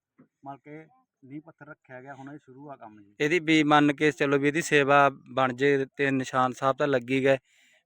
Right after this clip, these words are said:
Speaker 2: ਵੀ ਇੱਕ ਦਰਬਾਰ ਸਾਹਿਬ ਬਣ ਕੇ ਉਰੇ ਮਹਾਰਾਜ ਜਿਹੜਾ ਪ੍ਰਕਾਸ਼ ਹੋ ਜਾਏ।
Speaker 1: ਹਾਂਜੀ, ਹਾਂਜੀ, ਬਿਲਕੁਲ ਜੀ। ਮਹਾਰਾਜ ਜੀ ਦੀ ਬੀੜ ਆਵੇ ਇੱਥੇ ਤਾਂ ਸਾਰੇ ਮੱਥਾ ਟੇਕਣ ਸਵੇਰੇ,
Speaker 2: ਹੂੰ।
Speaker 1: ਬਹੁਤ ਵਧੀਆ ਲੱਗਦਾ। ਹੁਣ ਵੈਸੇ ਸਾਡੇ ਪਿੰਡ ਦੇ ਨੇ, ਮਾਤਾ ਭੈਣਾਂ ਆਉਂਦੀਆਂ ਨੇ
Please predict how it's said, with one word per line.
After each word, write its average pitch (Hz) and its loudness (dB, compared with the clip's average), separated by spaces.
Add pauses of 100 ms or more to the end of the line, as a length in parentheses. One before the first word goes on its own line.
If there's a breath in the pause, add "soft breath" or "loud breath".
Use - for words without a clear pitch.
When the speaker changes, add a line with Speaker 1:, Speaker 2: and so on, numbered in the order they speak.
Speaker 2:
ਵੀ 135 0
ਇੱਕ 143 -4
ਦਰਬਾਰ 135 4
ਸਾਹਿਬ 147 -2
ਬਣ 135 0
ਕੇ - -6
ਉਰੇ 139 0
ਮਹਾਰਾਜ 135 4
ਜਿਹੜਾ 135 0
ਪ੍ਰਕਾਸ਼ 123 -4
ਹੋ 107 -20
ਜਾਏ। - -20 (480)
Speaker 1:
ਹਾਂਜੀ, 151 -10
ਹਾਂਜੀ, 147 -14
ਬਿਲਕੁਲ 147 -18
ਜੀ। 156 -18 (400)
ਮਹਾਰਾਜ 160 -6
ਜੀ 160 -14
ਦੀ 156 -16
ਬੀੜ 147 -12
ਆਵੇ 143 -10
ਇੱਥੇ 156 -20
ਤਾਂ 156 -20
ਸਾਰੇ 147 -14
ਮੱਥਾ 151 -14
ਟੇਕਣ 139 -18
ਸਵੇਰੇ, 143 -20
Speaker 2:
ਹੂੰ। - -16
Speaker 1:
ਬਹੁਤ 165 -8
ਵਧੀਆ 170 -12
ਲੱਗਦਾ। 160 -6
ਹੁਣ 156 -10
ਵੈਸੇ 151 -16 (340)
ਸਾਡੇ 156 -14
ਪਿੰਡ 160 -12
ਦੇ 165 -14
ਨੇ, 165 -12
ਮਾਤਾ 156 -14
ਭੈਣਾਂ 170 -14
ਆਉਂਦੀਆਂ 139 -14
ਨੇ 160 -16